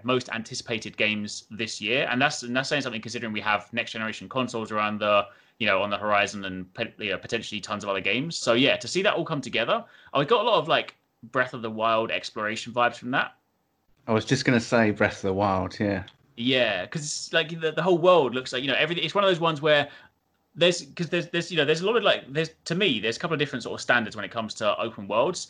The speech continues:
Speaker 1: And, you know, some, some companies will always just do things on sheer graphical fidelity and the scale. And, like, a lot of people are always like, "Oh, Red Dead Redemption two." Honestly, I, kind of a controversial thing, but I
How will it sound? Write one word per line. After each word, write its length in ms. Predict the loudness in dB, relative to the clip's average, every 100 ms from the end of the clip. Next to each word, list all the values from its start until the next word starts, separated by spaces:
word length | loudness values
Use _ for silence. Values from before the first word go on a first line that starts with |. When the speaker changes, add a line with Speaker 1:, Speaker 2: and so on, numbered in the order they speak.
| -16 -20 _ -2
Speaker 1:
And, 400 | 2 2 0 -6
you 160 | -4 -2
know, 80 | 0
some, 300 | -2 -4 -2
some 200 | -2 -2
companies 340 | -4 -4 -4
will 60 | 0
always 180 | 0 -2
just 120 | -2
do 100 | -4
things 260 | -2 -4 -2
on 120 | -4
sheer 360 | -4 0 0 0
graphical 380 | -2 -4 -6 -6
fidelity 720 | -4 -2 -2 -2 -4 -4 0
and 320 | 0 0 -4
the 60 |
scale. 600 | -6 -6 0 2 2 -2 -4
And, 80 | 2
like, 140 | 2
a 20 |
lot 100 | 2
of 80 | -2
people 160 | -2 -2
are 40 |
always 180 | -2 0
like, 180 | -2 -4
"Oh, 180 | -10 -8
Red 200 | -4 -2
Dead 100 | -2
Redemption 340 | -2 -4 -6 -4
two." 220 | -2 -4 -8 -4
Honestly, 400 | 2 2 2 -2
I, 160 | -2 -4 -8
kind 120 | -4 -2
of 40 |
a 60 | -2
controversial 500 | -2 0 0 -2 -2
thing, 140 | -4
but 160 | -2 0
I 260 | 4 4